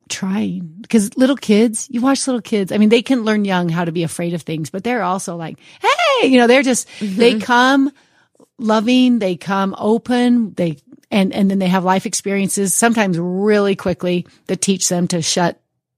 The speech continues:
Speaker 1: shut that off. But I don't know. I don't know what she, ex-, um, exactly she was saying, but that would be my thought, to a back,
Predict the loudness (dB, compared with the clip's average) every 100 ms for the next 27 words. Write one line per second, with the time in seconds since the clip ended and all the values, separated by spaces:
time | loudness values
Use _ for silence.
0 | _ _ _ -4 -2 0 -2 -2 -2 -4
1 | -6 -20 -20 -20 -20 _ _ -2 -2 -2
2 | _ _ _ 0 4 4 4 2 2 2
3 | 4 6 6 6 6 4 0 0 -2 -4
4 | -4 -2 -4 -8 _ _ -6 -2 -2 -4
5 | -4 -2 -2 -2 -4 0 2 2 0 0
6 | 2 2 0 0 -2 -4 -12 _ _ 0
7 | 2 2 0 2 2 0 -2 -6 -6 -8
8 | _ -4 0 0 2 2 0 -2